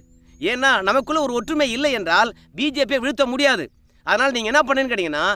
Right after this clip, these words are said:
எந்த ஒரு தேர்தல் பிரச்சாரத்திலும் சரி மேகதாது அணை கட்டுவோம் என்ற விஷயத்தை பேசவே கூடாது, நீங்க உறுதியளிக்கவே கூடாது. காவிரியில தமிழகத்துக்கு உரிய தண்ணீரை நாங்க தருவோம் என்று உறுதியளிக்க வேண்டும். இந்த மாதிரி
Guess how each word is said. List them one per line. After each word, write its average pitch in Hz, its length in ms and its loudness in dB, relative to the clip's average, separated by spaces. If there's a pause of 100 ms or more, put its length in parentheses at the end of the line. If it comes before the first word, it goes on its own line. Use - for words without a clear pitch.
(260)
எந்த 247 240 -2
ஒரு 294 160 2
தேர்தல் 269 380 0
பிரச்சாரத்திலும் 247 520 -4
சரி 170 160 -6 (300)
மேகதாது 277 460 2
அணை 240 120 -2
கட்டுவோம் 247 380 0
என்ற 214 120 -6
விஷயத்தை 220 440 -4
பேசவே 254 360 -2
கூடாது, 190 360 0 (100)
நீங்க 233 220 -4
உறுதியளிக்கவே 269 500 0
கூடாது. 214 480 2 (720)
காவிரியில 254 500 2
தமிழகத்துக்கு 254 560 -2
உரிய 285 180 -4
தண்ணீரை 240 400 -2
நாங்க 214 240 -2
தருவோம் 254 420 0
என்று 196 220 -4
உறுதியளிக்க 247 480 -2
வேண்டும். 190 400 -2 (400)
இந்த 269 220 -2
மாதிரி 240 280 2